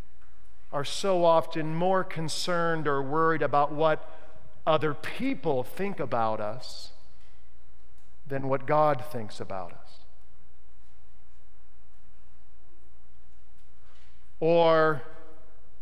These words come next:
that someone at church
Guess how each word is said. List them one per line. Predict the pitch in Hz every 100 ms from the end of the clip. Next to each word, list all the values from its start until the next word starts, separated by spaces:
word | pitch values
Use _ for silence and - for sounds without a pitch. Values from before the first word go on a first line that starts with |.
| - -
that | 151 -
someone | - 269 277 277 254 240 226 208 - - - - - - - - - - - - - - - -
at | 180 185
church | - - 247 226 208 - -